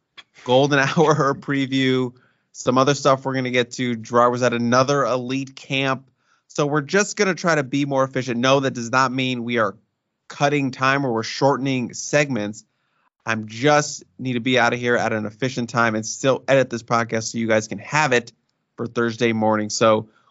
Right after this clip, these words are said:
we're not gonna be doing listener questions, uh, for this week just to, to save some time on the back end. I know, boo, boo, boo, boo. So it's okay.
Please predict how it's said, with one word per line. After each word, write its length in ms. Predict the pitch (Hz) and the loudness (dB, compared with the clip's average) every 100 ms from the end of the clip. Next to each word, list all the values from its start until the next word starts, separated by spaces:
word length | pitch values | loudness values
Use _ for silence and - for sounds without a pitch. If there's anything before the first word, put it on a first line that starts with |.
| - | -4
we're 160 | 120 | 0
not 220 | 131 139 | 2 2
gonna 100 | 156 | 2
be 80 | 151 | 0
doing 240 | 151 156 131 | 0 0 -2
listener 460 | 131 139 156 151 | -4 -4 -2 -2
questions, 880 | 147 151 143 - - 135 131 131 - _ _ _ | 0 0 0 0 -6 -4 -4 -6 -12 _ _ _
uh, 160 | 120 113 | 0 0
for 140 | 120 | 0
this 240 | 120 120 - | -2 -2 -4
week 180 | 123 | -6
just 300 | - 120 - | -2 -4 -2
to, 240 | 131 113 107 | 2 2 2
to 160 | 117 | -2
save 320 | 113 135 127 123 | -4 2 2 2
some 160 | 113 | -4
time 300 | - 123 120 | 0 0 2
on 80 | 117 | 0
the 60 | 104 | 0
back 380 | 117 117 120 | 2 2 0
end. 380 | 117 113 110 110 _ _ | 0 0 -2 -6 _ _
I 160 | - 120 | -4 0
know, 500 | 117 113 110 110 107 _ _ | 2 2 2 0 -4 _ _
boo, 600 | 123 117 113 110 110 113 - - - | -6 -2 0 2 0 -2 -6 -20 -2
boo, 180 | 127 120 | 0 4
boo, 160 | 117 | 4
boo. 300 | 113 113 110 - | 6 4 4 -2
So 400 | - 127 120 - | 2 4 4 0
it's 220 | 131 131 | -4 0
okay. 600 | 156 147 147 139 135 131 | 0 2 4 4 2 -2